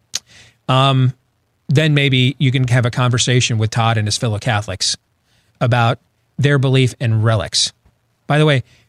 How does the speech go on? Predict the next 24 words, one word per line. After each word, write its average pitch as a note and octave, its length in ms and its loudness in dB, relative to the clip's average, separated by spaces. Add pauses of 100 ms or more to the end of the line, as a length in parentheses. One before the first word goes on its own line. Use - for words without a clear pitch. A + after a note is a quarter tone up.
(140)
they're, F#3 500 0
they F#3 320 2
are, F3+ 320 2
they're, G3+ 380 0 (240)
they're G3+ 260 2
looking F3+ 420 -2
at C#3+ 280 -2 (400)
relics D3 680 0 (800)
th-, - 160 0
of C#3+ 120 -2
things E3+ 340 2
that C#3+ 220 2
they E3+ 320 2
traditionally D3 560 0
believe B2+ 360 0
are C#3 200 -4
actual, D#3 640 0 (400)
preserved F3 540 2
through C#3 180 2
history, A#2 580 0 (240)
symbols D#3+ 600 0 (100)
of B2+ 120 -2
the A#2+ 60 -4
faith. - 540 -4